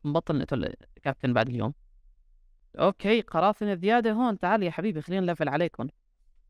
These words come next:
تصير ليفل خمستاش. أتوقع إنه ما بيفتح لي شيء على ليفل خمستاش، يمكن على ليفل عشرين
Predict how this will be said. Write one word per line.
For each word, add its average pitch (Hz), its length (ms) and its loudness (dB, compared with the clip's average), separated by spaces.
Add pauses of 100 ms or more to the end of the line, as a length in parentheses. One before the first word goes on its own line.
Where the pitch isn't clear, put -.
(120)
تصير 202 160 0
ليفل 196 240 0
خمستاش. 185 760 0
أتوقع 254 240 -2
إنه 233 120 2
ما 208 80 0
بيفتح 240 260 -4
لي 185 60 -2
شيء 170 160 -2
على 165 120 -2
ليفل 160 140 -4
خمستاش، 143 560 0
يمكن 180 180 -2
على 170 180 0
ليفل 196 140 -2
عشرين 202 460 -2